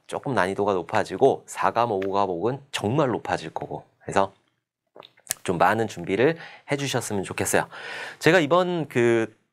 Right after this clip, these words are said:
데이터베이스 특-, 그 기출해설 특강을 진행을 하면서 느낀 거는 요전의 시험에 비해서, 이천이십일년도에 비해서 조금 수준이 낮아졌다. 그러니까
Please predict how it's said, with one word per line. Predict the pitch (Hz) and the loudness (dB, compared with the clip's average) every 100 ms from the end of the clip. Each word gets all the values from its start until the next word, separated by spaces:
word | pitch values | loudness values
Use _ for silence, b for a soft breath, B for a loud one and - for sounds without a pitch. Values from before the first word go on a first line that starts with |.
| _ | _
데이터베이스 | 113 127 147 135 127 - 113 104 104 | -2 2 4 4 2 0 2 2 0
특-, | - _ _ | -10 _ _
그 | 87 85 - | -4 -4 -6
기출해설 | - - 127 113 - | -8 0 2 0 -4
특강을 | - 123 113 | -2 0 2
진행을 | 104 101 98 104 | 0 -2 0 0
하면서 | 104 98 95 | 0 -2 -4
느낀 | - 101 90 | -6 -4 0
거는 | 98 135 85 _ - | 2 0 0 _ -4
요전의 | 107 175 214 165 | 0 0 0 0
시험에 | - 123 98 | -2 -2 -2
비해서, | 80 78 73 73 - - | -4 -6 -8 -12 -12 -10
이천이십일년도에 | 95 - 101 82 117 131 135 131 101 87 | -4 -2 -2 -2 -4 0 0 0 0 0
비해서 | 82 78 | -4 -6
조금 | 101 - - 127 135 98 | -10 -8 -6 -2 -2 -2
수준이 | - - 123 113 | -6 -6 -4 -2
낮아졌다. | - - 104 87 - 82 - | -4 -2 -2 -2 -6 -10 -4
그러니까 | 85 82 | -4 -4